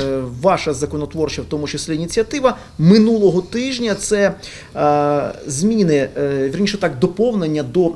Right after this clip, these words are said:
закону про статус учасника ато. Е, стосується він резервістів і членів їх родин. Е, в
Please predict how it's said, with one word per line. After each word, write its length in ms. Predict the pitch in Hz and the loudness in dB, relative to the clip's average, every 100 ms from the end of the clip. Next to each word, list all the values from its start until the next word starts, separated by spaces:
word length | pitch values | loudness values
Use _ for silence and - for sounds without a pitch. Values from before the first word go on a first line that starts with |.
| - | -4
закону 540 | 131 165 170 208 160 | 0 0 0 0 0
про 180 | - - | -2 -6
статус 400 | - 170 156 151 | 0 0 0 -6
учасника 560 | - 147 - 143 147 - | -2 -2 -2 -4 -4 -2
ато. 520 | 156 - 240 262 269 - - - | -6 -4 -2 -2 -2 -6 -20 -8
Е, 60 | - | -6
стосується 480 | - 170 220 202 180 | -4 -4 -4 -2 0
він 180 | 180 175 | 0 0
резервістів 1000 | 165 196 202 190 185 160 214 214 233 208 | 2 4 4 2 -2 -2 -4 -4 -4 -4
і 100 | - | -4
членів 540 | 175 - 180 208 196 147 | -4 0 0 2 0 -2
їх 280 | 160 196 - | -6 -10 -8
родин. 540 | 160 160 175 147 131 110 - - - | -8 -4 -2 -2 -2 -4 -12 -20 -6
Е, 260 | 151 156 156 | 0 4 4
в 320 | 135 139 180 | 0 -2 -4